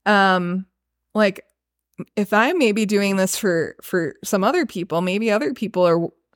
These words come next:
unbeknownst to them, working on records that will help me and my family.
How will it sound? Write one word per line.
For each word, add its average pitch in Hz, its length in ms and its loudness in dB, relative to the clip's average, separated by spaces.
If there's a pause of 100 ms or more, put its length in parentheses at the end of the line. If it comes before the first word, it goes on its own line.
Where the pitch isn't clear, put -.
(200)
unbeknownst 196 460 4
to 196 100 6
them, 220 220 2
working 185 280 0
on 170 200 2
records 175 460 0
that 175 220 2
will 170 100 2
help 185 220 -2
me 208 520 0 (320)
and 180 140 -4
my 233 200 2
family. 131 560 -6